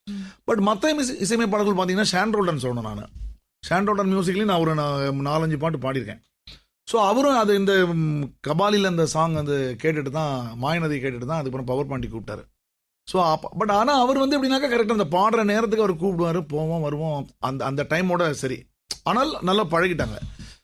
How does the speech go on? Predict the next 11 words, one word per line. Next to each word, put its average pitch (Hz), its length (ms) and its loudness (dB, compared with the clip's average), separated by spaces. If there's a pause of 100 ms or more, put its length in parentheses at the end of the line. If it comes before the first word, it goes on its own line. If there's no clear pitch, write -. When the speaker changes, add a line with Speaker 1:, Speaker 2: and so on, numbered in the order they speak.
(100)
Speaker 2:
So, 233 240 2
மத்தபடி 247 200 2
எப்படி 247 240 4
பார்த்தாலும் 214 360 2
ஜி 202 200 4
வி 190 40 2
பிரகாஷ், 147 600 -2 (600)
அ, 127 200 -4
டி 160 300 -2
இமான் 147 220 -2
சார், 113 260 -8